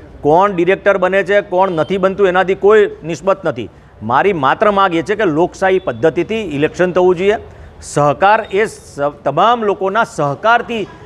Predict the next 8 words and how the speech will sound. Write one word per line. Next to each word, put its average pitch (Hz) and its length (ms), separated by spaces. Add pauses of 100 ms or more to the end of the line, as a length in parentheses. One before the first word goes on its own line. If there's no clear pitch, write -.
(180)
અ, 160 240
થવું 165 320
જોઈએ, 123 340 (340)
એ 185 100
પ્રકારનું 196 460
પારદર્શક 175 460
ઇલેક્શન 156 400
થાય. 180 200